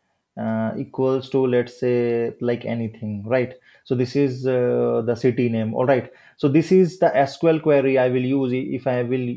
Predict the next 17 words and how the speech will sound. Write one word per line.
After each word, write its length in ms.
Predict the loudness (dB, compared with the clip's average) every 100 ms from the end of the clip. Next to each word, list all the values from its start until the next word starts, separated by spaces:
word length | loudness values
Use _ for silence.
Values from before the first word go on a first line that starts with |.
| -6
uh, 380 | -4 -2 -2 -4
so 560 | -2 0 2 0 -2 -4
yeah, 540 | -2 0 0 0 -2 -6
yeah. 220 | -4 -4 -4 -6
So 120 | -6
this 120 | -2 2
is 80 |
the 60 | 4
S 140 | 2
Q 140 | 2 2
L 140 | 2
query 340 | 4 6 6 4
I 80 |
will 160 | 4 2
use 340 | 4 2 2 -4
to 120 | -4
fetch, 480 | 2 2 2 -6